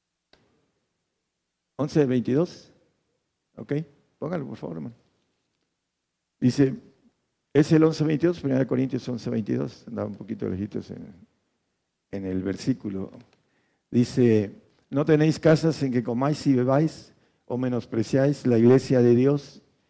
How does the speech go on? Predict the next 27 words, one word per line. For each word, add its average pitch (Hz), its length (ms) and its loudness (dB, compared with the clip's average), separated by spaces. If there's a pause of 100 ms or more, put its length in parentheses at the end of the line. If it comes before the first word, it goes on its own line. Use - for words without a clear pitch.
(260)
y 123 140 2
avergonzáis 123 840 2
a - 60 -2
los 117 180 -2
que 123 120 -6
no 127 140 -4
tienen. 143 460 -4 (580)
¿Qué 139 140 2
os 135 120 4
diré? 143 580 4 (480)
Os 123 200 -4
alabaré, 123 580 0 (140)
en 113 200 -2
esto 131 420 -2
no 113 280 -6
os 107 140 -12
alabo". 92 400 -8 (1040)
Se 135 120 0
burlaban 156 500 2
de 139 120 2
los 123 220 -2
que 98 440 -2 (800)
habían 127 320 -2
vendido. 113 400 0
Dice 107 460 -2
en 104 100 -8
Hechos 117 680 -6